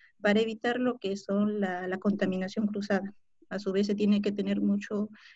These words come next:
en cuenta la separación de lo que es, o rotulación de los materiales que vamos a utilizar para cada organismo.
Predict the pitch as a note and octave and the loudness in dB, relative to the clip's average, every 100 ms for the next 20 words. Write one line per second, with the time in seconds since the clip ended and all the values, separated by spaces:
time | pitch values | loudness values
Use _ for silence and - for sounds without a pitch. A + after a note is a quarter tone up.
0 | _ G#3 G3+ A3+ - - A#3 G3+ G3+ F#3+ | _ -6 0 0 0 0 0 0 0 -2
1 | G3 G3+ G#3+ G#3 G#3 F#3 F#3 F3+ F3+ - | -2 0 2 4 4 2 -2 -8 -10 -2
2 | G#3 G#3 G#3 G3+ G3 - G#3+ G#3+ F3+ F#3 | 0 2 2 2 0 0 0 2 -2 -2
3 | - - F#3+ G3+ G#3 B3+ - F#3+ F#3+ G3+ | -6 -2 2 4 4 0 -4 -6 -6 -6
4 | G3+ F3+ F3+ F#3 G3+ G3+ G#3+ G3+ F3 E3+ | -6 -6 -6 -8 -4 -2 0 0 -2 -2
5 | F3 D#3+ - - | -4 -6 -6 -10